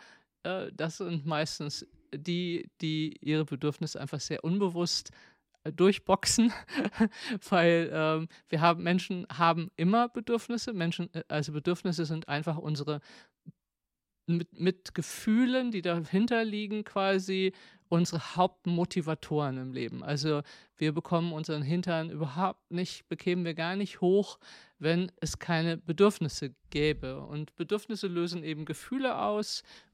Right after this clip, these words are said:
äh, angenehme und unangenehme, die uns eben in die Gänge bringen, quasi etwas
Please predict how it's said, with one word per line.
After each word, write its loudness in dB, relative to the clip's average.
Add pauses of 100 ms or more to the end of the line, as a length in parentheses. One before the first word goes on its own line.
(120)
äh, -2
angenehme -2
und -8
unangenehme, -4
die -6
uns -6
eben -10 (160)
in -6 (100)
die -4
Gänge -2
bringen, -6
quasi -6
etwas -6